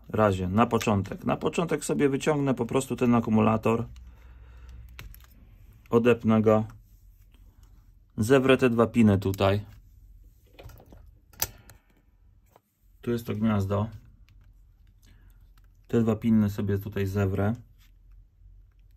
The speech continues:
Na sekundkę. No więcej, może dziesięć, piętnaście sekund. No i potem zobaczymy, czy laptop się nam uruchomi.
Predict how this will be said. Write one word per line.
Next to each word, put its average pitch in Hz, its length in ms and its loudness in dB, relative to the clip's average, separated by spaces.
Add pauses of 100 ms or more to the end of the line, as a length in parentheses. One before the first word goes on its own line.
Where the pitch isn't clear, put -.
(920)
Na 160 160 2
sekundkę. 101 680 -2 (1500)
No 117 120 2
więcej, 104 400 2
może 90 280 -4
dziesięć, 98 300 -8
piętnaście - 460 -10
sekund. 104 520 -10 (2000)
No 175 220 0
i 349 140 -2
potem 349 340 -4
zobaczymy, 247 520 0
czy 165 140 0
laptop 139 300 -2
się 156 140 -4
nam 160 160 -2
uruchomi. 170 600 2